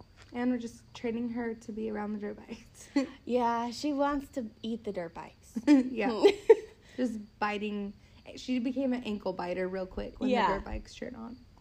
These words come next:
Speaker 2: And she's not little. <laughs>
Speaker 1: Yeah,
Speaker 2: So she was a
Speaker 1: exactly.
Speaker 2: big ankle
Speaker 1: A
Speaker 2: biter.
Speaker 1: big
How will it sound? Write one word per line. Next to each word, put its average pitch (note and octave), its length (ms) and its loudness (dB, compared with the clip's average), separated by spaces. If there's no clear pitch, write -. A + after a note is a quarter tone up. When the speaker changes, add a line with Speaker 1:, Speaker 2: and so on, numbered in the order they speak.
Speaker 2:
And B3 160 2
she's B3+ 180 -4
not B3+ 300 -2
little. A#3+ 420 4
<laughs> B4 100 12
Speaker 1:
Yeah, - 140 10
Speaker 2:
So - 160 12
she E4+ 100 0
was D#4 40 2
a E4 60 6
Speaker 1:
exactly. C4 540 4
Speaker 2:
big C#4 260 8
ankle A3+ 260 2
Speaker 1:
A G#3+ 40 -6
Speaker 2:
biter. A3 220 6
Speaker 1:
big C#4+ 340 0